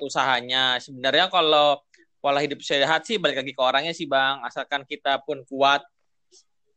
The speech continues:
sistem imunnya, virus pun nggak bakal masuk sih, Bang. Karena dokter kemarin juga bilang kalau misalnya kalian yang masih muda ataupun masih,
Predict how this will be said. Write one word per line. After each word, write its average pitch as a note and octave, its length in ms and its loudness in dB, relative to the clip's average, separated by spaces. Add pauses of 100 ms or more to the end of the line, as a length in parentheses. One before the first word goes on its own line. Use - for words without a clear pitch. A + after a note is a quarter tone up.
sistem D3+ 320 -6
imunnya, E3+ 720 -2
virus D#3+ 320 -2
pun G#3 160 -8
nggak F3 80 0
bakal C3 240 -2
masuk C#3 320 -2
sih, D#3 160 -4
Bang. C#3 240 4
Karena B2+ 160 -2
dokter A#2+ 400 -4
kemarin B2+ 400 -8
juga B2+ 160 -4
bilang C#3 320 0
kalau C3+ 240 2
misalnya D3+ 320 0
kalian D#3 320 -2
yang D#3 240 -4
masih D#3 240 -6
muda D#3 480 0 (560)
ataupun F3 480 -4 (400)
masih, E3 720 -2